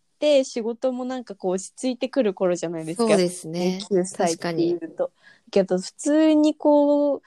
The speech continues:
Speaker 1: その波にそのまま乗らなかった人たちだから、
Speaker 2: 確かに。
Speaker 1: 遅いとは思うんですよね。
Speaker 2: うん。
Speaker 1: いろいろ何をするにも。
Speaker 2: うん、う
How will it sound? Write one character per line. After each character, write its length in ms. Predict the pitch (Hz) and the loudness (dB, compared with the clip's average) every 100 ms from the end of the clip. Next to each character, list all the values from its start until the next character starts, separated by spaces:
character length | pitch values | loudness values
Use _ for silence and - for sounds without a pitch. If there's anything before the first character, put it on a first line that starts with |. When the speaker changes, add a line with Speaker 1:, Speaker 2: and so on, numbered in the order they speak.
| _ _ _ _ _ - | _ _ _ _ _ -6
Speaker 1:
そ 160 | 277 | 2
の 260 | 269 285 285 | 4 4 4
波 360 | 285 277 302 277 | 4 4 4 4
に 220 | 214 214 - _ _ _ _ | 2 0 -8 _ _ _ _
そ 140 | - 226 | -6 0
の 80 | 220 | 2
ま 140 | 233 | 2
ま 120 | 226 | 2
乗 140 | 220 208 | 2 4
ら 140 | 220 | 2
な 120 | 240 | 0
か 120 | 254 208 | -2 -4
っ 100 | - | -2
た 80 | 190 | -6
人 220 | 202 208 | -6 -6
た 120 | 190 180 | -4 -4
ち 180 | - | -4
だ 120 | 180 170 | -8 -6
か 160 | 165 | -6
ら、 420 | 170 175 165 180 262 | -4 -4 -6 -8 -10
Speaker 2:
確 200 | 208 - | -8 -6
か 120 | 190 | -4
に。 160 | 175 - | -4 -4
Speaker 1:
遅 300 | - 349 523 | -4 2 4
い 100 | 403 | 4
と 100 | 226 | 4
は 120 | 196 | 2
思 280 | 185 190 196 | 0 -4 -8
う 20 | |
ん 180 | 185 175 | -10 -12
で 80 | 170 | -6
す 60 | 214 | 0
よ 60 | |
ね。 60 | 208 | 2
Speaker 2:
う 40 | |
ん。 40 | 196 | 2
Speaker 1:
い 40 | 180 170 175 | 2 -2 -8
ろ 0 | |
い 60 | |
ろ 280 | 180 180 - _ - | -4 -4 -4 _ -12
何 500 | 202 202 190 185 170 _ | -6 -4 -2 -4 -6 _
を 80 | 196 | -16
す 180 | - 202 | -8 -2
る 140 | 214 | 0
に 100 | 214 | 2
も。 220 | 202 190 | 2 0
Speaker 2:
う 20 | |
ん、 40 | |
う 40 | 170 | -2